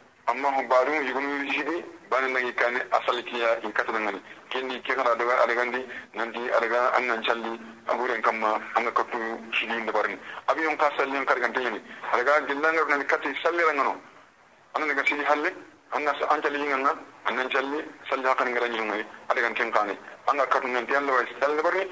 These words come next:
ati kia ka, de kan di yinga salli lawai na, abi nokon di awatili, botong kan nokon di, komo wara ko fadin bali senga mawe, kia ka ni annan ki tiri jabi nga, wahe kata tiri tanai ko, atunu arno de ma, arno tanga. E tiri ni biga nga ti,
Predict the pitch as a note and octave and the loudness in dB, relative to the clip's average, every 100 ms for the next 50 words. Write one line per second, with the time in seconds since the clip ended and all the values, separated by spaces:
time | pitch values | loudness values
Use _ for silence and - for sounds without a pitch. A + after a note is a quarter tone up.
0 | - - A#2 A2+ C#3 C3 C3 - C3 A#2 | -8 -4 -2 -2 0 4 4 4 0 0
1 | B2+ A#2+ A#2+ A#2+ C3+ C3 A#2+ A#2 A#2+ A2+ | -2 -2 -2 0 0 0 0 0 2 2
2 | A2+ A2+ - - A#2 A#2+ A#2 A#2+ A2+ A2+ | 0 -2 -8 -4 -2 0 0 0 0 -2
3 | A2+ A2+ A#2 A2+ A2 A2+ A2+ - - - | 0 0 0 -4 -4 -6 -10 -6 -2 0
4 | A#2 A2 G#2+ G#2+ G#2+ G#2+ A2+ A2+ A2 A2+ | 0 2 0 0 -4 -2 0 2 2 0
5 | G#2+ G#2 G#2+ G#2+ G#2 G#2+ G#2 G#2+ D#3+ - | 2 2 2 -2 -2 -2 0 0 0 -6
6 | - - - B2 B2 A#2 A#2 A#2+ A2+ G#2+ | -12 -10 -4 0 2 2 0 0 -2 -4
7 | A2+ A2+ G#2+ G2+ G#2+ G#2+ G#2 - - A2 | -4 -4 -4 -2 -2 -2 -2 -4 -2 0
8 | A#2+ C3 - A2+ A2 A2+ - - A#2 A2+ | 2 0 2 2 2 -2 -6 -6 -4 0
9 | G#2+ G#2+ G#2+ G#2 B2 B2 A#2 A2+ A2+ A2+ | 0 2 2 2 2 2 0 -2 2 2
10 | A2+ A2 G#2+ G#2 A2 A2 G#2 G#2+ G2+ G#2+ | 2 -2 2 4 4 4 2 0 2 0
11 | - - _ _ - _ _ _ _ _ | 0 -14 _ _ -20 _ _ _ _ _
12 | _ _ _ _ - A#2+ - F3 E3+ E3+ | _ _ _ _ -8 -6 -2 -2 0 0
13 | D3+ D#3 D#3 D3 C3+ D#3+ | 0 2 4 4 4 2